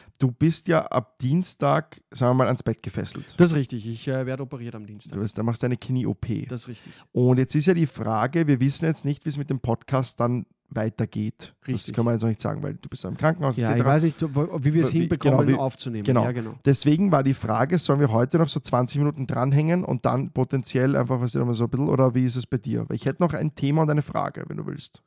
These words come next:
Speaker 2: Das können wir gerne
Speaker 1: So als kleines
Speaker 2: machen.
Speaker 1: Bonus-Feature.
Speaker 2: Das können wir machen und wenn sich dann nächste Woche noch eine Folge, also
Speaker 1: Dann
Speaker 2: wenn
Speaker 1: ist
Speaker 2: wir es
Speaker 1: gut,
Speaker 2: schaffen
Speaker 1: ja.
Speaker 2: für nächste Woche, dann machen
Speaker 1: Dann
Speaker 2: wir's
Speaker 1: machen wir's
Speaker 2: einfach
Speaker 1: eh
Speaker 2: und
Speaker 1: ganz
Speaker 2: wenn
Speaker 1: normal,
Speaker 2: nicht, dann
Speaker 1: aber wenn nicht, dann ist nächste Woche Pause und wenn zwei Wochen, also sicher wieder hinkriegen irgendwie.
Speaker 2: Ja, finde ich gut.
Speaker 1: Passt.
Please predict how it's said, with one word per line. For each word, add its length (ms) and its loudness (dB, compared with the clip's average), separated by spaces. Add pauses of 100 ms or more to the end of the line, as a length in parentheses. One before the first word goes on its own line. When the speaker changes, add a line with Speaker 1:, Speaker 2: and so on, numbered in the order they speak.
(360)
Speaker 2:
Das 200 -2 (160)
können 200 6
wir 100 4
gerne 240 4
Speaker 1:
So 100 0
als 60 2
kleines 200 2
Speaker 2:
machen. 80 0
Speaker 1:
Bonus-Feature. 640 0
Speaker 2:
Das 140 4
können 140 6
wir 60 4
machen 300 0
und 160 0
wenn 160 0
sich 160 -4
dann 120 0
nächste 280 0
Woche 220 -2
noch 120 -2
eine 60 -2
Folge, 400 -4
also 160 0
Speaker 1:
Dann 100 6
Speaker 2:
wenn 80 8
Speaker 1:
ist 60 4
Speaker 2:
wir 40 4
es 60 2
Speaker 1:
gut, 80 10
Speaker 2:
schaffen 180 6
Speaker 1:
ja. 80 6
Speaker 2:
für 60 6
nächste 220 0
Woche, 140 2
dann 120 2
machen 180 0
Speaker 1:
Dann 80 6
Speaker 2:
wir's 20 8
Speaker 1:
machen 100 8
wir's 100 2
Speaker 2:
einfach 40 4
Speaker 1:
eh 60 4
Speaker 2:
und 60 4
Speaker 1:
ganz 120 6
Speaker 2:
wenn 60 6
Speaker 1:
normal, 160 8
Speaker 2:
nicht, 80 8
dann 80 6
Speaker 1:
aber 100 -4
wenn 120 8
nicht, 160 4
dann 80 6
ist 160 4
nächste 280 2
Woche 160 4
Pause 400 4
und 80 2
wenn 140 2
zwei 180 -2
Wochen, 200 0
also 180 0
sicher 240 -2
wieder 100 2
hinkriegen 400 -4
irgendwie. 300 -6 (260)
Speaker 2:
Ja, 120 6 (140)
finde 180 0
ich 40 -14
gut. 140 -6
Speaker 1:
Passt. 220 -12